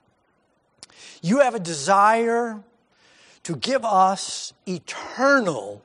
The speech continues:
rewards that would leave us breathless. May we be faithful. May we be true.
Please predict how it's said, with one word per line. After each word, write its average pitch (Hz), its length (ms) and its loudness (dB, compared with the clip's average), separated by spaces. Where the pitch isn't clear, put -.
rewards 214 1040 4
that 135 100 -12
would 127 80 -10
leave 175 220 -4
us 131 220 -4
breathless. - 1120 -6
May 160 160 -6
we 151 540 -4
be 135 80 -10
faithful. 147 560 -4
May 147 100 -10
we 156 120 -8
be 139 140 -12
true. 165 500 -4